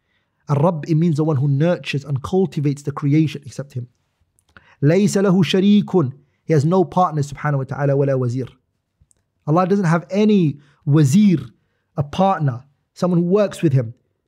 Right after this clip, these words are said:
No, he doesn't have. ولا مثيل,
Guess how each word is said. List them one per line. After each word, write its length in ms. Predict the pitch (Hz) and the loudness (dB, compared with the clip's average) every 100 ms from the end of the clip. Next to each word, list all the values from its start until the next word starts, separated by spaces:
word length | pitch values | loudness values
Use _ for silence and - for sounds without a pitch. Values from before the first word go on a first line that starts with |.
| _ _ _ _ | _ _ _ _
No, 280 | 156 139 139 | -2 2 2
he 100 | 127 | 2
doesn't 220 | 123 117 | -2 -8
have. 160 | 87 113 _ _ _ _ _ _ _ | -12 -20 _ _ _ _ _ _ _
ولا 480 | 139 175 190 196 202 | 0 2 2 2 2
مثيل, 840 | 196 165 214 214 214 214 214 - | 0 0 2 4 4 4 2 0